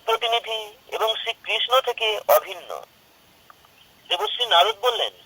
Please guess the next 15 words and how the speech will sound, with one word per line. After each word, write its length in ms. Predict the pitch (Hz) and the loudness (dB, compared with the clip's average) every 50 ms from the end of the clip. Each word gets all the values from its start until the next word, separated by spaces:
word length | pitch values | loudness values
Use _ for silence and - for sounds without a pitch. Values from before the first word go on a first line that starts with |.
| _ _ _ - | _ _ _ -12
হে 140 | - - 403 - - | -4 0 0 0 0
পুরুষশ্রেষ্ঠ, 560 | - - - - - - - 214 - - - - 403 381 185 180 - _ _ _ _ - - - - | -2 -4 -4 -2 -2 -2 -2 -2 -4 -4 -6 -8 -12 -12 -14 -16 -18 _ _ _ _ -20 -14 -2 4
আপনি 240 | - - 381 440 494 | 4 4 4 4 0
যে 100 | - 523 494 - | -6 -6 -6 -6
প্রশ্ন 240 | 381 381 - - - 480 | -4 -2 -2 0 0 0
করেছিলেন 460 | - - 523 - - - 403 330 311 - 170 - | 0 2 0 0 0 0 -2 -2 -4 -4 0 4
তার 160 | 403 415 427 | 4 4 4
উত্তর 420 | 415 415 427 - _ - 440 415 415 415 - - | 4 0 -8 -10 _ -4 -4 -2 -4 -4 -6 -8
আমি 160 | - 349 381 | -8 -8 -8
প্রদান 340 | - - - - - - - 190 - - | -8 -4 -2 2 2 2 2 0 -4 -10
করলাম। 300 | 123 104 95 90 71 - _ _ _ _ _ _ _ _ _ _ - _ _ _ - _ _ _ _ - | -10 -10 -10 -14 -16 -16 _ _ _ _ _ _ _ _ _ _ -20 _ _ _ -20 _ _ _ _ 0
এখন 240 | - - - 240 240 - | 0 0 0 0 -2 0
সাধুসম্মত 760 | - - - - - 254 285 269 262 247 240 247 - - - - - 226 - _ - - - - | 2 4 4 4 4 4 0 0 0 0 0 -2 -4 -4 -6 -10 -10 -12 -16 _ -20 -20 -18 -12
এবং 200 | - 180 202 247 240 226 - 180 196 | -8 -4 -4 -4 -4 -4 -4 -4 -4
অত্যন্ত 380 | 202 - - 254 254 247 - | -4 -4 -2 -2 -2 -2 0